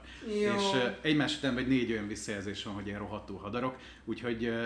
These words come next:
Speaker 2: egy beszédtechnika tanárban most már befektetek a következő
Speaker 1: <laughs>
Speaker 2: tréning bevételéből szerintem,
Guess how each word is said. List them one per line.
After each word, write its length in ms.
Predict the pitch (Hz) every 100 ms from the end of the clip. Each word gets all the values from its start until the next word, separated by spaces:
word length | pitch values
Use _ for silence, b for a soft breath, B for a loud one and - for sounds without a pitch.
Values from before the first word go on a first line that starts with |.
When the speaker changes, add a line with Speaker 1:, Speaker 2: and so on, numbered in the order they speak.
| 113
Speaker 2:
egy 240 | 120 110
beszédtechnika 640 | 117 - 113 110 - -
tanárban 340 | - 110 104 107
most 180 | 104 110
már 120 | 98
befektetek 520 | 104 117 - 117 135
a 60 | 131
következő 560 | 147 123 - 127 120 -
Speaker 1:
<laughs> 20 |
Speaker 2:
tréning 380 | 127 123 117 113
bevételéből 680 | 131 147 147 143 147 151
szerintem, 380 | 151 147 147